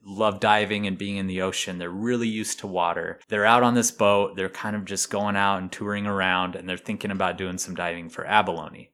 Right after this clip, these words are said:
And so they're looking for a good spot to find abalone. It's a really nice hot day,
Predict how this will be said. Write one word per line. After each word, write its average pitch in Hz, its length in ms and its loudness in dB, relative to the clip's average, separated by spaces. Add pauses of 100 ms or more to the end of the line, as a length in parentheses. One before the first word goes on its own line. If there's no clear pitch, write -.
And 98 100 -12
so - 120 -6
they're 107 280 2
looking 131 300 -4
for 143 160 -4
a 139 60 0
good 131 160 0
spot 113 260 2
to - 80 -14
find 104 220 0
abalone. 95 720 0 (140)
It's - 80 -4
a 107 60 -2
really 123 240 0
nice 107 280 0
hot 101 320 -4
day, 90 360 -8